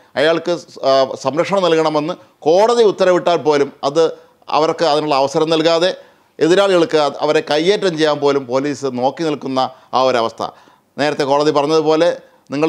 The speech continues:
ഒന്ന് തല്ലിക്കോ, ഞങ്ങൾ നോക്കി, ഞങ്ങൾ ബാക്കി ഞങ്ങൾ കണ്ടോളാം" എന്ന രീതിയിൽ, ആ രീതിയിൽ പെരുമാറുന്നത് ഒരിക്കലും കേരള പോലീസിന്, ഇന്ത്യയിലെ ഒരുപക്ഷെ ഏറ്റവും മികച്ച പോലീസ് സേനകളിൽ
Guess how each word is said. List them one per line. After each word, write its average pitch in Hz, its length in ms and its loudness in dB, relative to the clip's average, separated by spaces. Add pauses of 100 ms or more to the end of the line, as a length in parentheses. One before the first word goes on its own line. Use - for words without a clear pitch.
(140)
ഒന്ന് 165 180 -4
തല്ലിക്കോ, 165 380 0
ഞങ്ങൾ 156 160 -2 (100)
നോക്കി, 151 280 -4
ഞങ്ങൾ 156 160 0 (340)
ബാക്കി 143 260 -2
ഞങ്ങൾ 151 160 -2 (120)
കണ്ടോളാം" 151 420 0
എന്ന 151 220 0
രീതിയിൽ, 151 340 0 (600)
ആ - 20 4 (120)
രീതിയിൽ 165 260 -2 (100)
പെരുമാറുന്നത് 147 680 0 (400)
ഒരിക്കലും 175 380 0 (480)
കേരള 180 240 2 (120)
പോലീസിന്, 127 400 -2 (360)
ഇന്ത്യയിലെ 165 440 2
ഒരുപക്ഷെ 147 360 0 (480)
ഏറ്റവും 175 360 2
മികച്ച 170 300 0 (380)
പോലീസ് 165 360 2
സേനകളിൽ 147 380 2